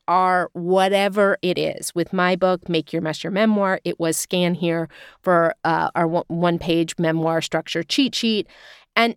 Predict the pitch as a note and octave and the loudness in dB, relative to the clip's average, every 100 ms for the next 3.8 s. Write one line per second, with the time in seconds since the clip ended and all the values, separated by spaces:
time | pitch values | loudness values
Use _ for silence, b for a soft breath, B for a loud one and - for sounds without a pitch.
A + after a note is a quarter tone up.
0 | - C4 B3 C4 F#4 F#4+ - A3+ - G3+ | -2 0 2 0 -2 -4 0 0 2 0
1 | F#3 G#3 - G#3+ F3+ - F3+ - F#3+ G3 | 0 -2 -2 -6 -6 -6 -8 0 0 0
2 | - F3 F#3+ F#3+ F#3 - E3+ E3 - - | -8 -6 -2 -2 -4 -6 0 0 0 -8
3 | D#3 D#3+ D#3+ E3 A3 - - | -8 -8 -8 -6 2 2 2